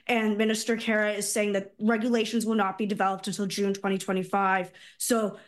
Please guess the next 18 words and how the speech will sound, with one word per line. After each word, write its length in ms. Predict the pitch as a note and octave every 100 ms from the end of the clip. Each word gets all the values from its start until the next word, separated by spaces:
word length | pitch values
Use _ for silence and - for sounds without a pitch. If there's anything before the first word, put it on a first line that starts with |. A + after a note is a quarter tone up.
| _ _ _ -
it 240 | C4 C4
is 500 | C4 B3 A3+ - - _ _ _ _ _ _ -
almost 360 | C4 C#4 C#4 C#4+
a 40 |
certainty 800 | - C#4 B3+ B3+ A#3 G#3+ E3 - - -
that 220 | B3 A#3
people 520 | - C4 - C4 A#3
will 280 | G3+ B3 B3
not 400 | A#3+ A#3 A3+ A3+
be 120 | A#3
receiving 640 | G#3+ G#3+ - A3 G#3+ G#3 G3+
the 80 | G3
Canada 460 | - G3+ G3+ G3+
Disability 640 | G3 G3 G3+ F#3+ F#3+ G3 F#3+
Benefit 720 | F#3+ F#3 F#3 F#3 G3 F3+ F#3+
this 180 | F3+ D#3+
calendar 400 | - E3+ E3 C3
year. 200 | -